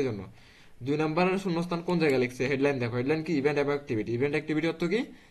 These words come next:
ইভেন্ট অ্যাক্টিভিটি মানে কোনো কর্মকাণ্ড, যে কোনো, মানে কোনো ঘটনা ঘটা, যে কোনো ধরনের ঘটনা এই লাইনের মধ্যে লিখবা।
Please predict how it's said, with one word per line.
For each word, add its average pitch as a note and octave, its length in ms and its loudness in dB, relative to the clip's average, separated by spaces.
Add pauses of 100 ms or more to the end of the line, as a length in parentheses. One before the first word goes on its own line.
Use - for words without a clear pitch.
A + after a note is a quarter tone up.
(140)
ইভেন্ট C#3 180 2 (180)
অ্যাক্টিভিটি C#3+ 380 0
মানে D3 180 0
কোনো C#3+ 200 0
কর্মকাণ্ড, C#3 380 -2 (100)
যে B2 120 0
কোনো, B2+ 140 -2 (140)
মানে C3 100 -4 (100)
কোনো C3+ 100 0 (100)
ঘটনা B2+ 260 -2 (100)
ঘটা, G#2+ 160 -2 (520)
যে C#3 120 6
কোনো D#3+ 200 0
ধরনের E3 300 0
ঘটনা E3 200 -2 (180)
এই C3+ 80 4
লাইনের B2+ 280 0
মধ্যে G2+ 220 -6
লিখবা। F#2+ 200 -10